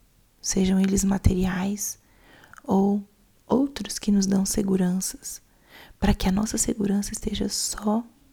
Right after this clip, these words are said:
e cada vez mais no Senhor. Essa palavra de hoje pode ser pra nós um grande convite a conhecermos mais a nossa fé,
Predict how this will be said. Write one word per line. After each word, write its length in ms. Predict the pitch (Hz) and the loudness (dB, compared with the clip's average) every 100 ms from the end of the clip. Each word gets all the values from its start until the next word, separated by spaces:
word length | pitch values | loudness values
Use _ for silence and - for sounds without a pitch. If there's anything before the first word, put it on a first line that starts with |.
| - | -6
e 60 | |
cada 320 | - 190 190 196 | -2 2 2 4
vez 360 | 202 226 220 | 4 2 4
mais 440 | 196 190 202 208 - | 4 4 2 0 2
no 140 | 202 | 4
Senhor. 520 | - 208 226 180 175 - - _ _ _ _ _ _ _ _ _ _ _ _ _ _ _ _ _ _ _ _ _ _ _ _ _ _ _ - - - - - | 6 4 4 4 0 -6 -20 _ _ _ _ _ _ _ _ _ _ _ _ _ _ _ _ _ _ _ _ _ _ _ _ _ _ _ -20 -20 -20 -20 -4
Essa 240 | 185 - 190 | 0 0 0
palavra 500 | 180 185 247 233 196 | 0 0 2 4 6
de 160 | 190 | 6
hoje 300 | 190 190 185 | 8 8 6
pode 320 | - 180 175 | 4 2 2
ser 240 | - 180 - | 2 0 -2
pra 160 | - | -6
nós 540 | 175 185 196 185 - - - | 0 0 0 -2 -6 -10 -4
um 120 | 185 | -2
grande 320 | 190 208 208 | 0 0 -2
convite 680 | - 214 202 196 - - 226 - - - - - | 0 2 4 4 4 2 2 -6 -20 -20 -20 -6
a 160 | - - | -4 0
conhecermos 1160 | - 233 262 254 - - 233 226 214 180 185 | 6 8 6 2 2 2 2 2 2 0 0
mais 380 | 185 185 185 185 | 0 2 0 0
a 60 | 185 | 0
nossa 300 | 180 - 185 | 0 0 -2
fé, 440 | - - 175 165 | -4 -2 -2 -4